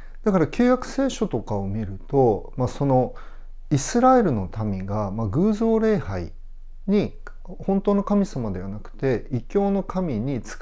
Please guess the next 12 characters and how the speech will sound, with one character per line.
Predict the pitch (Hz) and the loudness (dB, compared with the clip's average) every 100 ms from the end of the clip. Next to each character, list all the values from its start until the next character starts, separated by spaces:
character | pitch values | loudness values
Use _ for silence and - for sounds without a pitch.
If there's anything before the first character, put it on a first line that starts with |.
| - | -2
え | 156 | -2
る | 131 - | -2 -6
こ | 95 | -10
と | - - | -10 -10
を、 | - 156 127 - - - - | 0 2 2 0 -8 -12 -6
ま | 113 | -4
あ、 | - - | -4 -2
淫 | 170 202 220 | 2 4 4
行 | - - 240 226 214 | 0 0 2 4 2
を | |
行 | 202 196 | 2 0
う | 185 165 156 | 0 0 -2